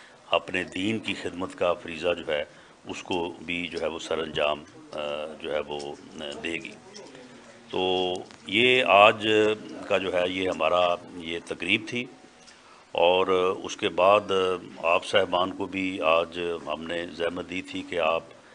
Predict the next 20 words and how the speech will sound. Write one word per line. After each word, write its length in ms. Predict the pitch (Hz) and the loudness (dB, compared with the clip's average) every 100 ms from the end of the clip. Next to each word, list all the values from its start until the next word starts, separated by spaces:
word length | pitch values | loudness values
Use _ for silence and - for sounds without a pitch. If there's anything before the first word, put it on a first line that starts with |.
| - - - - | -20 -20 -18 -8
हमारे 300 | 76 78 85 | 0 0 0
उलमाए 440 | 80 76 78 82 | -2 -2 0 -2
कराम 340 | 82 80 80 85 | -2 0 0 -2
के 140 | 92 | -6
साथ 280 | - 80 80 | 0 0 0
जो 160 | 80 82 | -2 -4
है 120 | 78 | -4
वो 320 | 76 80 76 71 - - - - - | -4 -6 -8 -10 -20 -20 -20 -20 -10
यहाँ 260 | 76 78 | -4 -2
पे 320 | 80 82 80 78 | -2 -4 -2 0
आपकी 360 | 76 76 - | -2 -2 -8
मुलाकात 540 | 82 80 80 85 92 95 | -4 -2 0 2 2 0
भी 140 | 107 | -4
हो 280 | 95 98 98 - - - - | -2 -4 -8 -14 -20 -20 -10
और 180 | - 85 | -4 -4
उसके 280 | 85 - 92 | -4 -8 -6
बाद 360 | 80 85 85 82 | 2 4 4 2
जो 480 | 85 85 82 82 80 | -2 -4 -6 -6 -4
है 60 | |
वो 380 | 80 80 80 73 | -4 -4 -6 -8